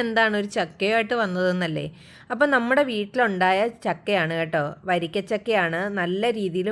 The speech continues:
പഴുത്തിട്ടുണ്ടേ. ഇപ്രാവശ്യവും ഒരുപാട്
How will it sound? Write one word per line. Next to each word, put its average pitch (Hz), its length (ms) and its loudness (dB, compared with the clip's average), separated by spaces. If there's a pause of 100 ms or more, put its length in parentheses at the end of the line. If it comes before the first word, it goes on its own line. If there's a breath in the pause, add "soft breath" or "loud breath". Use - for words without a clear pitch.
(120)
പഴുത്തിട്ടുണ്ടേ. 185 760 0 (1300)
ഇപ്രാവശ്യവും 269 680 8 (100)
ഒരുപാട് 233 360 4